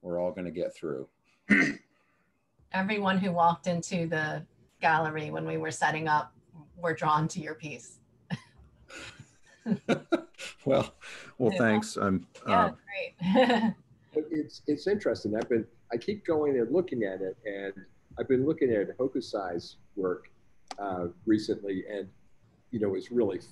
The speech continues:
Speaker 3: famous print of the wave. There's something about the strokes on
Speaker 2: Yes.
Speaker 3: the back of the chair remind me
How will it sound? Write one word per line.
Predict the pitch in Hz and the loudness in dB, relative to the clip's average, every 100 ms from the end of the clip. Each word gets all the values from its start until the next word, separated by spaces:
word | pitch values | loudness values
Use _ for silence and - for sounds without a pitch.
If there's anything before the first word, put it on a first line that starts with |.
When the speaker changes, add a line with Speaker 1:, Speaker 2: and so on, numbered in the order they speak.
| - | 0
Speaker 3:
famous | 113 117 104 95 - - | 4 4 4 0 -8 -4
print | 120 107 98 | -2 0 -2
of | 87 | -6
the | 92 | -4
wave. | 104 131 120 95 - - - _ - | 2 6 6 6 0 -16 -20 _ 0
There's | 107 104 - | 0 0 2
something | 151 151 123 110 | 2 4 4 4
about | 98 101 104 - _ - | 2 0 -2 -10 _ -2
the | 98 | -2
strokes | - - - 117 123 107 - - - - | -4 -14 -8 2 4 4 2 -8 -20 -12
on | 98 | -6
Speaker 2:
Yes. | 160 151 | -4 -4
Speaker 3:
the | |
back | 110 - | -6 -8
of | 101 | -10
the | 92 | -10
chair | - 117 107 | -2 4 4
remind | 92 90 - - 101 113 110 | 4 0 -4 -8 -4 -2 0
me | 95 | -2